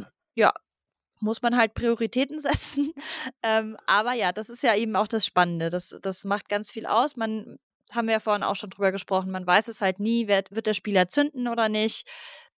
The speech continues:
Speaker 2: Tyreek Hill, heftig, was der jetzt bei den Dolphins auch abliefert. Ähm, ich hab gelesen, ähm, vor dem Wochenende, also vor dem letzten Spieltag,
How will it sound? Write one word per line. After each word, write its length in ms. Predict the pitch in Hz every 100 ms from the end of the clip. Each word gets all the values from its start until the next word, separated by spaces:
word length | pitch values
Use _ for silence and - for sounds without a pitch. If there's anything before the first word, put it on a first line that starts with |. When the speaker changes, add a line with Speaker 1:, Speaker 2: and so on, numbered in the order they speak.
| -
Speaker 2:
Tyreek 360 | 190 196 220
Hill, 420 | - 214 220 214 - _ -
heftig, 540 | 185 202 - 208 -
was 160 | 190 -
der 180 | 185 185
jetzt 280 | 180 -
bei 100 | 185
den 140 | 180 175
Dolphins 400 | 170 185 185 -
auch 320 | 156 175 - -
abliefert. 680 | 180 185 190 190 175 175 -
Ähm, 380 | 135 170 175 165
ich 140 | 180
hab 100 | 196 _ - - -
gelesen, 680 | - 185 208 214 208 208 208 -
ähm, 260 | 185 185
vor 260 | 180 196 214
dem 280 | 247 214 202
Wochenende, 460 | 214 226 208 208 196
also 140 | 190
vor 160 | 202 190
dem 280 | 185 185
letzten 640 | 180 196 - 196 190 185 -
Spieltag, 540 | - 214 214 196 190